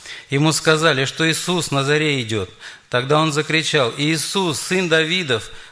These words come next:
помилуй меня!» Шедшие впереди заставляли его молчать. Но он еще громче кричал: «Сын Давидов,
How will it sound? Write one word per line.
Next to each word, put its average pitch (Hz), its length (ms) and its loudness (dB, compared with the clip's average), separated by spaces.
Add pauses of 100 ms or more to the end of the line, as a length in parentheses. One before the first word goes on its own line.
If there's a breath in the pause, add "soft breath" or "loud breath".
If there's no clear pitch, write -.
(100)
помилуй 160 540 2
меня!» 110 480 -4 (320 loud breath)
Шедшие 160 440 -2
впереди 135 720 -2 (280 loud breath)
заставляли 127 640 0
его 127 160 0
молчать. 127 580 0
Но 131 160 0
он 151 100 2
еще 160 220 2
громче 170 460 0
кричал: 131 440 0
«Сын 180 320 0
Давидов, 143 540 0